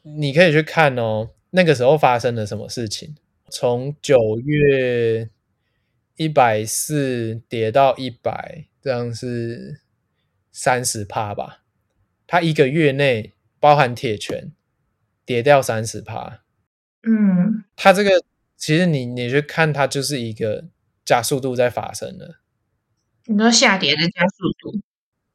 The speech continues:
Speaker 1: 对，它是一个反向的下跌加速度。这个时候，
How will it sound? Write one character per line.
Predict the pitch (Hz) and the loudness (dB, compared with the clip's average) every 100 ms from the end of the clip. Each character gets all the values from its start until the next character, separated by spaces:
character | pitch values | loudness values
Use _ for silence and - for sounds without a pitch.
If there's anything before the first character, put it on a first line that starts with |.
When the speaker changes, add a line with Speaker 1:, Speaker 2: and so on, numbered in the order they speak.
| _ | _
Speaker 1:
对， | 151 127 | 4 4
它 | 135 165 | 4 0
是 | 151 185 | 0 -2
一 | 135 | 0
个 | 127 | 0
反 | 127 113 | 0 -2
向 | 110 147 131 | 0 0 0
的 | 117 | -2
下 | 127 131 | 2 2
跌 | 110 92 | 2 -6
加 | - 104 | -8 -8
速 | - 113 | -8 -10
度。 | 101 117 - _ _ _ _ _ _ _ _ _ _ _ _ _ _ _ _ | -10 -14 -16 _ _ _ _ _ _ _ _ _ _ _ _ _ _ _ _
这 | - | 2
个 | 233 | 4
时 | 151 143 | 4 6
候， | 165 196 - | 6 6 2